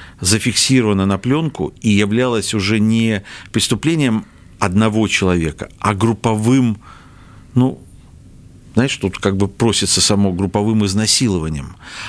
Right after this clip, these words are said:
Они вписывались в это групповое преступление. А, я некоторых людей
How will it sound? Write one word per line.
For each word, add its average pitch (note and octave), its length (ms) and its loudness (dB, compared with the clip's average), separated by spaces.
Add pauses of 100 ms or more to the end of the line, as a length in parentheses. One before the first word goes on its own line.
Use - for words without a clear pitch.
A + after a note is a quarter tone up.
Они A2 220 2
вписывались A#2+ 720 0
в G#2+ 60 -2
это G#2+ 160 0
групповое G#2 580 0
преступление. G2 880 -2 (880)
А, G2 320 2
я A#2+ 600 0 (440)
некоторых B2+ 720 0
людей F#2 580 -2